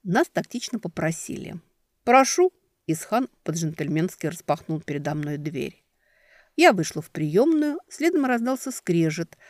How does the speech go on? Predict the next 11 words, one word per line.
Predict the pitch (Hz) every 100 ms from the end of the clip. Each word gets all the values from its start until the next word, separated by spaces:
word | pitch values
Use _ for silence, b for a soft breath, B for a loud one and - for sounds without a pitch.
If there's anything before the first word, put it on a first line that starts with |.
| b -
словно | - 185 196 -
железом | 185 226 165 160 156
по | 165
камню | 160 160 151
скребли, | 147 - 165 147 147 135 b b b _
и | 165 -
виноватый | 160 143 156 190 165
голос | 147 147 156 156
Зудбага. | 165 165 147 147 - 143 147 - _ _ _ _ _ _ -
"Проштите, | 160 175 165 - - - - - _ - - 156 - 156 151 B B B
рекшар". | 165 165 160 151 - - - - 165 156 165